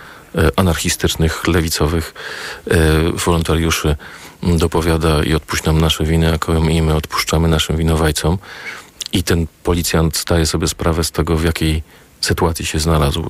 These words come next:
i kiedy kazano Polakom, e, kiedy kazano mówić modlitwę Ojcze Nasz, żeby udowodnić, że nie są, no już to powiedzmy wprost, Żydami,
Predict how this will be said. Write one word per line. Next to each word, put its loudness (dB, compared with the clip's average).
i 0
kiedy 0
kazano 2
Polakom, 0
e, 0
kiedy 2
kazano 2
mówić 0
modlitwę 0
Ojcze 0
Nasz, 2
żeby 0
udowodnić, 0
że 0
nie 2
są, 0
no 2
już 0
to -2
powiedzmy 0
wprost, -2
Żydami, 0